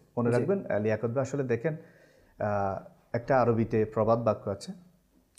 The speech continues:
Speaker 1: "সাহিবুল বাইতে আদরা বিমাফি", অর্থাৎ ঘরের মালিক ভালো জানেন, ঘরের মালিক ভালো জানেন ঘরের ভিতর কি রয়েছে।
Speaker 2: আল্লাহ।
Speaker 1: তদ্রূপ আল্লাহ পাক এই পৃথিবীকে সৃষ্টি করেছেন,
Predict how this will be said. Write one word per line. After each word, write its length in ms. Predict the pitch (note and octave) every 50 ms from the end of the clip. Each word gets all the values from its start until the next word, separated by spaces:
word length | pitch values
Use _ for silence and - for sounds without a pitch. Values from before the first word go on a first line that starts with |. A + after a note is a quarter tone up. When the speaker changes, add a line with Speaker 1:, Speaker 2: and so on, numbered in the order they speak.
| _ _ _ _ _ -
Speaker 1:
"সাহিবুল 720 | - - - - C3 D3 D3 D3 D#3+ D3 D3 D#3 C#3+ B2
বাইতে 500 | A#2 B2 B2 C3+ C#3 - - E3 - - -
আদরা 360 | C#3 C#3+ C3+ D3+ D#3+ E3+ F3
বিমাফি", 600 | D3 B2 B2 A2 G#2+ G2+ G2 - - G#2 G2 G2 - - - _ _ _ _ _ _ _ _ -
অর্থাৎ 440 | - A2+ A#2 - D3+ D3 C#3+ - -
ঘরের 320 | B2 C3+ C#3+ D3+ E3 E3 D3+
মালিক 360 | B2+ B2 A#2+ A#2 A2+ A2 A#2
ভালো 220 | B2+ C3 C#3+ D3
জানেন, 320 | C#3+ D3 C3+ C3+ D#3+ G#3+ A3+ - - - - - - - - - - - _ _ - A#2+
ঘরের 320 | A#2 C#3 D3 D#3+ F3 E3
মালিক 340 | D3 C3 B2+ B2+ C3 B2 A#2+
ভালো 220 | C3 C#3+ D#3 E3+
জানেন 280 | D#3+ D#3 F3 F3 F3+ D#3
ঘরের 240 | C3 C#3 D3 D#3 D3
ভিতর 280 | C#3 C#3+ C3+ - B2
কি 160 | A2+ - - G2+
রয়েছে। 360 | F#2 F2 F2+ F2 - - - -
Speaker 2:
আল্লাহ। 360 | - A#2+ A2 A2 G2 G2+ G2+ - - - - _
Speaker 1:
তদ্রূপ 320 | - E3 D#3+ E3 G3+ A3+ G#3+ - - - -
আল্লাহ 340 | B2+ C3 B2+ B2 C3 D3+ D3+ -
পাক 500 | - E3 E3+ F3 E3+ F3 - - - -
এই 160 | D3+ D#3+ E3+
পৃথিবীকে 600 | D#3+ E3+ - C3+ B2 C3 C3 C3+ D3 D3 - D3
সৃষ্টি 380 | C#3 - - C3+ B2 - - A#2+
করেছেন, 400 | - A2+ G#2 G#2 - - D3+ F#3